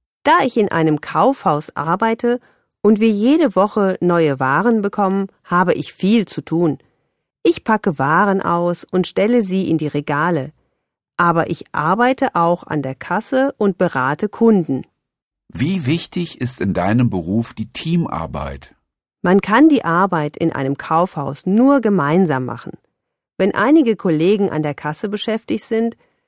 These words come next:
Speaker 1: stellt die andere Gruppe neue Waren auf.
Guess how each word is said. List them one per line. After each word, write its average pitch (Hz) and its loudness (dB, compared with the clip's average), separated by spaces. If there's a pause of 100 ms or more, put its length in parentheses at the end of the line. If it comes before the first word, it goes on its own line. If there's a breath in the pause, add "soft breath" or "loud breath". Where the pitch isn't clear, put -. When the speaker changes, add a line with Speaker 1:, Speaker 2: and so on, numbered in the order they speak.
(180)
Speaker 1:
stellt 330 0
die 247 0
andere 254 2
Gruppe 247 2
neue 196 2
Waren 170 0
auf. 123 -10